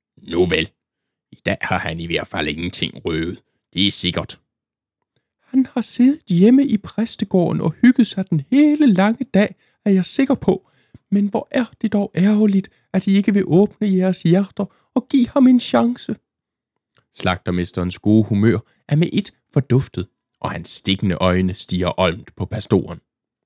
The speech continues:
Jeg går. Hva? Nej, Severin. Sådan var det jo ikke ment. Sådan en svineslag, det salter jo ikke sig selv. Nej, nej, bliv dog. Jeg gider ikke snakke om det.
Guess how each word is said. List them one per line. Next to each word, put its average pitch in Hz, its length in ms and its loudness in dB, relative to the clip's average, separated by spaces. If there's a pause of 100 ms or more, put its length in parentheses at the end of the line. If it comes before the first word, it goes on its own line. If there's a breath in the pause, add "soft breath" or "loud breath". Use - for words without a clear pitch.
(300)
Jeg 87 460 -4 (260)
går. - 400 -4 (880)
Hva? 147 220 0 (540)
Nej, 220 340 0
Severin. 143 600 2 (640)
Sådan 262 440 2
var 254 100 0
det 220 120 4
jo 202 200 4
ikke 330 260 4 (100)
ment. 220 460 0 (560)
Sådan 101 200 -2
en 104 80 -4
svineslag, 98 840 0
det 104 120 0
salter 101 360 0
jo 78 120 -4
ikke 95 160 -2
sig - 140 -6
selv. - 280 -4 (840)
Nej, 226 260 -2 (240)
nej, 226 200 0 (100)
bliv 165 220 0 (220)
dog. 190 340 0 (500)
Jeg - 120 -8
gider 135 300 0
ikke 101 140 0
snakke 90 280 -4
om 90 140 -6
det. - 160 -20